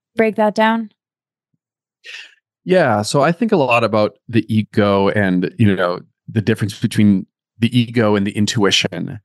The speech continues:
Speaker 2: right? And, you know, my first book was called Shit Your Ego Says. <laughs> And, you know, so, I think so much of writer's block is because the ego is getting in the way.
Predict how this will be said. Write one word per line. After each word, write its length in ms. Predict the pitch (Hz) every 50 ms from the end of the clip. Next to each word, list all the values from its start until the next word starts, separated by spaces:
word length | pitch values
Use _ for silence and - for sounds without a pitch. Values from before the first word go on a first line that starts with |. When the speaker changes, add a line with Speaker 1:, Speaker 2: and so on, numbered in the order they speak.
| _ _ _ _ -
Speaker 2:
right? 400 | 107 98 98 98 98 101 - - - -
And, 300 | - 107 101 98 92 - - _ _ _ _ _ _ _ _ _ _ _
you 120 | - 113
know, 60 | 107 104
my 140 | 101 98
first 300 | - - 151 127 - -
book 180 | - 110 101 -
was 120 | 101 -
called 380 | - - - 101 92 90 90 -
Shit 260 | - - - 113 -
Your 100 | - 95
Ego 220 | - 104 98 - -
Says. 500 | - - 98 - - - - - - 107 - - - - 180 143 - -
<laughs> 400 | 131 - - - - - - -
And, 360 | 147 139 123 120 113 110 107 - - - _ _ _ _ _ _ _ _ _ _ _ _ _ _ _ _ _ _
you 80 | - 139
know, 100 | 131 120
so, 440 | 110 - - 156 151 156 151 139 - - - - - - -
I 80 | 139 131
think 160 | 185 190 160
so 140 | - - 143
much 160 | 143 147 -
of 120 | 127 98
writer's 500 | 98 104 98 92 - 101 110 120 113 95
block 580 | 85 - 90 82 78 85 95 123 - - - - - _ - - - -
is 120 | 135 107
because 280 | 107 127 - 131 113 104
the 200 | 110 117 - 135
ego 380 | 135 127 120 - 123 107 101
is 120 | 104 92 90
getting 280 | - 110 101 104 98
in 200 | 98 95 - 101
the 80 | 92 92
way. 420 | 80 73 76 87 85 - 67 -